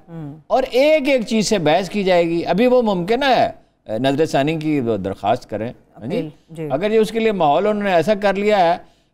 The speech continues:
Speaker 2: कि सारी सुप्रीम कोर्ट को तो उन्होंने मुलजम बना दिया है पीडीएम ने और अपना पीपल्स पार्टी ने,
Speaker 1: हम्म।
Speaker 2: तो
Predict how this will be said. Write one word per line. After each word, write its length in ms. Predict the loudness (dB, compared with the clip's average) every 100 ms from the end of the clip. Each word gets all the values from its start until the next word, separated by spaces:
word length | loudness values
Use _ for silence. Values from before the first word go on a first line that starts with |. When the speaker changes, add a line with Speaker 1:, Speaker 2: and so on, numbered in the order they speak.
| -12
Speaker 2:
कि 100 | -6
सारी 320 | 0 2 2
सुप्रीम 400 | 2 2 2 2
कोर्ट 220 | 2 2
को 120 | 2
तो 100 | 0
उन्होंने 220 | 0 0 2
मुलजम 360 | 2 2 0
बना 220 | 0 0
दिया 260 | 2 2 0
है 140 | -2 -6
पीडीएम 320 | -2 0 0
ने 260 | -2 -6 -8
और 320 | -8 -4 -2
अपना 500 | -2 -2 -6 -8 -10
पीपल्स 340 | -8 -6 -6
पार्टी 320 | -6 -8 -8 -10
ने, 120 | -16 -16 -10
Speaker 1:
हम्म। 300 | -8 -8 -10 _ _ -20
Speaker 2:
तो 140 | -16